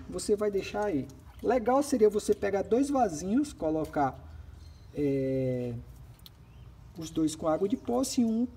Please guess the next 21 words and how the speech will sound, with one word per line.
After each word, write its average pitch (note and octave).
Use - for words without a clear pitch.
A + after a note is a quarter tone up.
com F#3+
a F3
colher E3
de D3+
cloro C#3
granulado F#3+
e A3+
o A#3+
outro B3+
sem. A#2+
E -
aí B3
daí C4
quatro C4
horas G#3+
você F3+
observa. G#3
Se -
a, E3
a E3+
água C#3